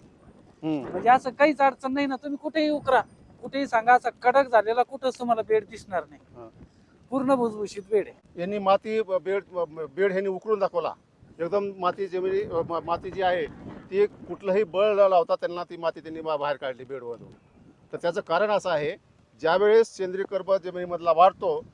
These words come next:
Speaker 1: त्यावेळेस मातीची कणरचना बदलते, माती भुसभुशीत होते, मातीमध्ये हवा खेळती राहते आणि मातीमध्ये हवा खेळती राहिल्यानंतर पिकाची मुळं, अ, अन्न पाणी शोषून घेऊ शकतात. कमी पाऊस असेल तर ते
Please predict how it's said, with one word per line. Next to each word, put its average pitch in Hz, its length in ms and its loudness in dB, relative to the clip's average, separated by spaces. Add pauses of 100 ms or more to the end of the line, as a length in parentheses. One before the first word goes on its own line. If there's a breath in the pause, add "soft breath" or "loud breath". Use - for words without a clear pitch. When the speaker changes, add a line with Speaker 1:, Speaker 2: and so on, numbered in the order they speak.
(220)
Speaker 1:
त्यावेळेस 170 380 2
मातीची 156 480 -6
कणरचना 156 540 -4
बदलते, 147 460 -8
माती 151 300 -4
भुसभुशीत 143 500 -14
होते, 156 320 -8 (880)
मातीमध्ये 170 480 0
हवा 147 280 4
खेळती 180 280 -2
राहते 185 200 2
आणि 165 80 -8
मातीमध्ये 190 460 -2
हवा 170 300 0
खेळती 175 220 -8
राहिल्यानंतर 160 440 0
पिकाची 165 280 -8
मुळं, 165 300 0 (460)
अ, 160 300 4
अन्न 190 160 0
पाणी 185 400 2 (520)
शोषून 180 260 -8
घेऊ 165 200 -4
शकतात. 185 360 0 (1040)
कमी 196 180 4
पाऊस 208 300 6
असेल 196 240 2
तर 208 60 -6
ते 208 100 -6